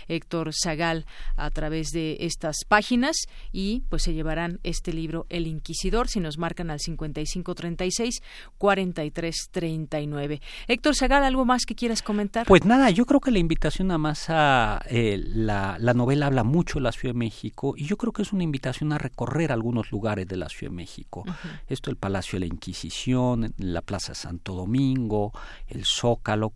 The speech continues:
Speaker 2: Creo que muchos de estos lugares son lugares que existen y que además ahora que estamos de vacaciones, pues es un buen momento para,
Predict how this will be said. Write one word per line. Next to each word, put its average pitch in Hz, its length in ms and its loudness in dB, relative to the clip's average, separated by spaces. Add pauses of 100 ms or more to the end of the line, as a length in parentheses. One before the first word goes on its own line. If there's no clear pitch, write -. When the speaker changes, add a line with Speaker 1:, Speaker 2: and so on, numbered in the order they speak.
(120)
Speaker 2:
Creo 135 280 6
que - 160 -2
muchos 139 320 4
de 123 80 2
estos 120 240 -2
lugares 104 400 0
son - 180 -6
lugares 101 460 -2
que - 140 -10
existen 131 720 -6
y 127 140 -2
que - 200 -6
además 110 440 2
ahora 120 160 2
que - 140 -8
estamos 107 600 -4
de 92 200 -6
vacaciones, 113 600 -4
pues - 300 -6
es 135 120 -6
un 120 140 -4
buen 107 160 0
momento 104 440 -2
para, - 400 -2